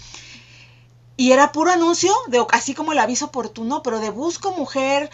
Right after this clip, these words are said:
ofrezco servicio, soy hombre, con foto, sin foto, así con todo. Y entonces nosotros lo que hacíamos, Armando y yo, esta sección estaba,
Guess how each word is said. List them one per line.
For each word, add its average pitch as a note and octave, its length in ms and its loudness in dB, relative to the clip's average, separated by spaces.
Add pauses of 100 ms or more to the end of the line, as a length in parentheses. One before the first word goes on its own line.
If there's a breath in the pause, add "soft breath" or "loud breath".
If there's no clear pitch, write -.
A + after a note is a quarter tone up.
(100)
ofrezco C4+ 480 0
servicio, C4 580 -4
soy C4+ 280 -2
hombre, C4+ 480 2
con A3+ 180 0
foto, B3+ 420 -2
sin A3 280 -6
foto, B3 420 0
así - 220 0
con C4 340 -2
todo. C4+ 400 0 (760 loud breath)
Y B3+ 120 2
entonces D#4 260 -2
nosotros E4 460 -2
lo C#4 180 -2
que B3 80 -4
hacíamos, C#4 440 -4
Armando B3+ 380 -2
y A#3+ 80 -4
yo, B3 120 0
esta B3+ 180 -6
sección B3 340 -8
estaba, A#3 580 -6